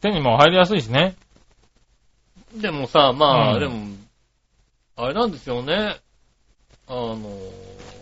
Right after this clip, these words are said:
Speaker 2: お通夜は別にそんなでもないんだけどねっていうさ。
Speaker 1: <laughs> なんだ、そんなでもないって。そんなでもないの意味がよくわからないんだけど。
Speaker 2: いや、ほんとさ、
Speaker 1: うん。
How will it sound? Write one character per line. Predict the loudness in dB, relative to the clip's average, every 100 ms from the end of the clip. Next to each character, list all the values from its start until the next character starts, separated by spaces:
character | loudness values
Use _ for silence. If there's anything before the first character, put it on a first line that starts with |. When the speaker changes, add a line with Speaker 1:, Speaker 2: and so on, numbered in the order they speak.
| -20 -20 -20 -12 -4
Speaker 2:
お | -4
通 | 2
夜 | 4 4
は | 2
別 | -2 -6
に | -8 -8
そ | -6 -2 0
ん |
な | 2
で | 2
も | 0
な | 2 2
い | 2
ん |
だ | 0
け | -4
ど | -6
ね | -4
っ |
て | -4 -6
い | -8
う | -10
さ。 | -14 -16 -18
Speaker 1:
<laughs> | 0
な | 4
ん | 6
だ、 | 4
そ | 2 2
ん | 6
な | 8
で | 8
も | 6
な | 4
い | 2
っ |
て。 | -6 -16 _ _ _ -20 -20 -18 -16 -16
そ | 0 2
ん | 6
な | 8
で | 8
も | 8 6
な | 6
い | 4
の | 2
意 |
味 | 0 2
が | 2
よ | 4
く | 6
わ | 6
か |
ら | 4
な | 2
い |
ん | 6
だ |
け | 6
ど。 | 6
Speaker 2:
い | -4 -12 -20 -20 _ _ -8 -2 2
や、 | 4
ほ | 4 2
ん | 0
と | 0
さ、 | 2
Speaker 1:
う | 4 4
ん。 | 4 2 2